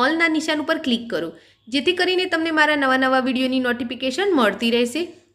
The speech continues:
તો અહીં મેં બધા જ ગલકાની છાલ ઉતારી લીધી છે અને એને ટેસ્ટ પણ કરી લીધો છે, કારણ કે ઘણીવાર ગલકા કડવા પણ નીકળે છે. તો હવે આપણે ગલકાને આ રીતે વચ્ચેથી કાપી લઈશું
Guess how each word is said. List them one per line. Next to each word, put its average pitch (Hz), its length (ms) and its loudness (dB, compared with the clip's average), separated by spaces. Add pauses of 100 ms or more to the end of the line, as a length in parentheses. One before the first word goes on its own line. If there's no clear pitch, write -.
(100)
તો - 200 -8
અહીં 311 220 2
મેં 285 160 -2
બધા 262 340 2
જ - 180 -14
ગલકાની 226 460 -2
છાલ 208 260 -2
ઉતારી 196 360 -4
લીધી 254 320 -2
છે 330 120 -8 (380)
અને 339 140 0 (120)
એને 302 160 0
ટેસ્ટ 247 400 -2
પણ 220 220 -2
કરી 214 180 0
લીધો 220 320 0
છે, 269 160 -2 (100)
કારણ 202 320 -2
કે 214 200 -2
ઘણીવાર 226 340 2 (100)
ગલકા 214 320 -4
કડવા 190 320 -2
પણ 202 200 -6
નીકળે 214 220 -4 (120)
છે. 339 80 -4 (720)
તો 320 160 -2
હવે 277 180 2 (160)
આપણે 233 280 -2
ગલકાને 208 420 0
આ 196 180 -6
રીતે 190 240 -6
વચ્ચેથી 190 420 -6 (140)
કાપી 175 320 -8
લઈશું 208 400 -2